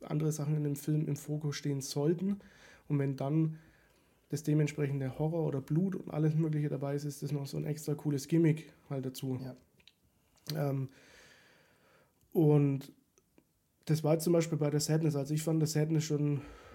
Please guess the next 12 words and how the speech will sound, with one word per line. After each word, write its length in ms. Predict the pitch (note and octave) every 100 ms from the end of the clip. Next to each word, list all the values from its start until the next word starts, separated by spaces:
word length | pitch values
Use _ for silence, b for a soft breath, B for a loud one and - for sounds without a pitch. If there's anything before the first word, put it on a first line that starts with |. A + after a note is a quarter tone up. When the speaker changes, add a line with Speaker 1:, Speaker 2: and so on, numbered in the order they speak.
| B -
Speaker 1:
schon 140 | D3
stellenweise 580 | C3+ D3+ D3 D3 C#3 C#3
schon, 400 | C3 C#3+ C#3+ C3 b b b b b b b b b _ _
ja, 280 | C3+ C3 C3 - b b b b _ _ _ _ -
brutal, 600 | D3 D3 C3 E3+ B3 A3+ -
ähm, 300 | D#3 D3+ C#3+ C#3+ -
oder 140 | C#3
was, 140 | C3+
er 260 | D#3 - D3
ist 80 | D#3
schon 240 | G#3 G#3
brutal, 420 | F#3+ F3 E3+ F#3